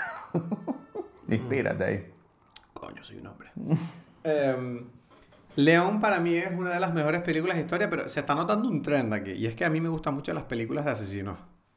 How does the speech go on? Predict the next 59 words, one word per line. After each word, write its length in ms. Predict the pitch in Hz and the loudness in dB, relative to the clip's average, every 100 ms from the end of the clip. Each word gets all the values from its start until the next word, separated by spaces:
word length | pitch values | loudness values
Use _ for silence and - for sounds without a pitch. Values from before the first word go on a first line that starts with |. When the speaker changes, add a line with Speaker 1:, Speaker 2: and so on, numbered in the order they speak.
| _ _ | _ _
Speaker 2:
Asesinos 480 | - 107 101 113 127 | -8 0 2 4 4
a 60 | 139 | 4
sueldo. 180 | 117 139 | 4 2
Speaker 1:
Ah, 320 | 135 131 127 117 | 2 2 2 2
ves, 400 | 147 107 - - | 0 -4 -10 -8
es 80 | 104 | -4
verdad. 420 | 127 147 135 95 - - | -2 -2 -2 -4 -8 -10
Speaker 2:
No 120 | 127 | -6
sé 140 | 123 175 | -4 -2
por 180 | 190 175 | -2 0
qué, 160 | 147 | 0
es 80 | 117 | 0
un 100 | 135 | -2
tema 180 | 135 139 | -2 0
que 80 | 156 | 0
me 100 | 139 | -2
fascina 440 | 120 104 123 104 | -4 -4 -4 -4
a 20 | 95 | -4
mí. 140 | 95 95 | -6 -2
La 100 | 120 | 0
Speaker 1:
Asesinos 280 | 113 127 147 | 2 4 4
Speaker 2:
idea 100 | 170 | 4
de 40 | |
Speaker 1:
a 40 | 156 | 2
sueldo. 380 | - 98 85 95 - | 2 0 0 -6 -4
Speaker 2:
Sí, 320 | - 269 226 | 2 4 4
la 120 | 165 | 4
idea 220 | 156 170 | 2 2
de 120 | 190 170 | 2 2
que 140 | 156 | 2
alguien 240 | 151 175 | 2 0
se 160 | 175 151 | -2 0
dedica 400 | 127 139 139 170 | 0 0 0 -2
a 240 | - 151 - | 0 -2 -2
matar, 640 | 117 107 110 98 - - - - | -4 -4 -2 0 -2 -10 -20 -4
¿sabes? 300 | 143 135 127 | 0 2 0
Que 100 | 135 | -2
es 80 | 113 | -2
una 200 | 143 143 | -2 -2
cosa 360 | 131 - 147 131 | -4 -2 -2 0
que 100 | 120 | -4
es 120 | 107 | 0
realmente 580 | 139 127 117 113 110 143 | 0 0 -2 -2 -2 -2
como 380 | 180 139 110 - - - - - - | 0 0 -2 -6 -20 -20 -20 -20 -4
la 300 | - 143 123 | 4 6 6
usurpación 1120 | 127 127 147 131 127 135 - - 135 131 170 | 4 2 2 2 2 0 0 4 4 4 0
del 180 | 185 151 | -2 0
poder 320 | - 113 107 | 0 2 4
de 140 | 113 120 | 2 4
Dios, 320 | 156 123 98 | 4 4 0
en 100 | 113 104 | -4 -4
cierta 280 | 117 110 | -4 -4
forma, 360 | 104 143 117 - | 2 4 4 0
que 60 | - | 0
es 60 | |
como 180 | 147 151 | 0 2
Speaker 1:
Ujú. 80 | - | 2
Speaker 2:
tú 280 | 127 147 160 | 0 -2 -2
tienes, 380 | 165 143 156 | 0 0 0